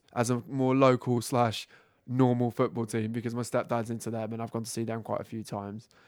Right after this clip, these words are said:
So I kinda keep an eye on them. They're in the Championship at the moment, just outside the playoffs, a couple of points away.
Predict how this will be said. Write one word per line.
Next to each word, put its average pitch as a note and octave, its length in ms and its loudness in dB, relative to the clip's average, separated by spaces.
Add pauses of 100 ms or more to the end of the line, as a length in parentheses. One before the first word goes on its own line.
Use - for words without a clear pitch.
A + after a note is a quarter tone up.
(200)
So A2 160 -2
I - 40 4
kinda A#2+ 220 2
keep B2 200 -2
an A#2 60 -2
eye A2+ 100 0
on A#2 60 -4
them. G#2+ 180 -4
They're A2+ 180 -4
in G#2+ 60 -8
the G#2 60 -12
Championship A2 420 -8
at - 20 -14
the G#2+ 80 -10
moment, A2+ 280 -4
just - 220 -10
outside - 360 -4
the A2+ 180 -6
playoffs, B2 320 -4
a - 20 -20
couple B2 160 -8
of A2+ 80 -8
points A#2 220 -6
away. A#2 240 -2